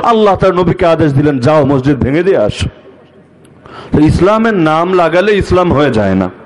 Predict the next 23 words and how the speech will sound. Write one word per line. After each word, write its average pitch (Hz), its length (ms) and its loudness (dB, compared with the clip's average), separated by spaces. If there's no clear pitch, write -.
আমি 156 280 0
এখানে 185 300 -2
বসে 165 240 -2
যদি 196 200 -2
দাবি 185 260 0
করি, 220 400 0
"তোমরা 220 380 2
এতকাল 208 400 0
ভুল 170 260 2
জেনেছ, 143 380 0
যেই 190 260 2
ব্যক্তিকে 196 500 -2
ডোনাল্ড 185 420 2
ট্রাম্প 240 320 2
ভেবেছ, 165 340 0
আমেরিকার 202 500 0
প্রেসিডেন্ট 196 500 -2
ভেবেছ, 147 300 0
আসলে 170 320 0
সে 190 160 -2
ডোনাল্ড 170 320 0
ট্রাম্প 135 280 0
না, 113 220 -2